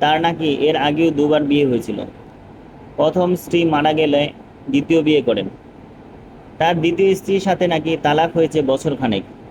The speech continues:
সেই লোকের প্রথম স্ত্রীর একজন ছেলে আছে। আমার আপার বিয়েতে মত নেই।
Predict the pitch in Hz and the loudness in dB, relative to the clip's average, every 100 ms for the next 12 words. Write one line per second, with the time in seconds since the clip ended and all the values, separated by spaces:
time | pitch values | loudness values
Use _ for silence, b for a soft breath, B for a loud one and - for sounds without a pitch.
0 | - - - - - - - - - - | -20 -20 -20 -20 -20 -20 -20 -20 -6 -2
1 | 180 190 185 180 170 170 180 175 - 175 | 0 0 0 -2 -2 0 0 0 -2 -2
2 | 170 160 147 151 156 151 151 156 143 - | 0 0 -2 0 -2 0 0 2 0 -2
3 | 123 139 - - - - - - - - | -4 -4 -14 -20 -20 -20 -20 -20 -20 -20
4 | - - - - 156 180 175 196 175 180 | -20 -20 -10 -4 0 2 2 2 2 2
5 | 175 170 156 - 123 95 | 2 0 0 0 0 0